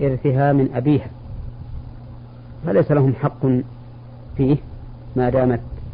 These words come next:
الأم على قيد الحياة، وإذا ماتت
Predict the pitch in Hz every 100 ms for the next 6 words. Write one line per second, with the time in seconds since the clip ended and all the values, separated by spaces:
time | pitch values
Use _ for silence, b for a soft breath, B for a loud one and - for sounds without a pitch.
0 | - - 120 127 123 120 117 - - -
1 | - - 123 117 120 120 - 123 113 -
2 | - - - - - - - - - -
3 | - - - - - 160 151 131 131 139
4 | 160